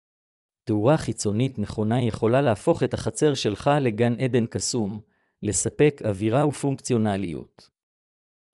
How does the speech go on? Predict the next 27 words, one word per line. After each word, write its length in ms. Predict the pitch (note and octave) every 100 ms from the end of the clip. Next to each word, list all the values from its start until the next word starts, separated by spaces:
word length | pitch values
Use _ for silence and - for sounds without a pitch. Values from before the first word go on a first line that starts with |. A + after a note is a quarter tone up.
| _
התחל 420 | G2 G#2 - D#3+
בשכבות 580 | B2+ G#2+ - G#2 A2 B2
התאורה 400 | G#2+ A2 A2+ C3
שלך 380 | - G2 G2 D3 C3 B2
כדי 240 | A2 G#2
ליצור 420 | G#2 G2+ - D3+ A#2+
עומק 360 | A#2+ C#3 C#3
ולהדגיש 520 | G#2+ G#2+ G2 B2+ C#3+
תחומי 420 | - - A#2+ B2+ A2
עניין 340 | A2 A#2 A#2+
שונים. 480 | - G2+ F2 C#2 C2 - _ _ _ _ _ _ _ _ _ A#2
השתמש 520 | - B2 A2+ F3+ A#2+
בשילוב 440 | A2+ - A2 C#3+
של 160 | - G#2
תאורה 320 | C3+ A#2+ A#2+
עילית, 540 | A2 G#2 G2+ - _ _ _ _ _
כגון 320 | A2+ B2 C#3
אורות 400 | B2+ B2 C3 -
תלויים 380 | A#2 A2+ B2 D3
או 140 | C3+
נברשבות, 800 | B2 G#2 A2 G#2+ - F#2 - _ _ _ _ -
ותאורה 420 | A2+ A#2 G#2+ B2+
ברמה 360 | C3 A#2+ A#2 C3+
נמוכה, 560 | B2+ A#2 G#2+ - E2 C2 _ _ _ -
כגון 360 | A2 A2+ C#3
אורות 260 | C3 A#2+ B2
שבילים 540 | - G#2+ A2 D3+ D3+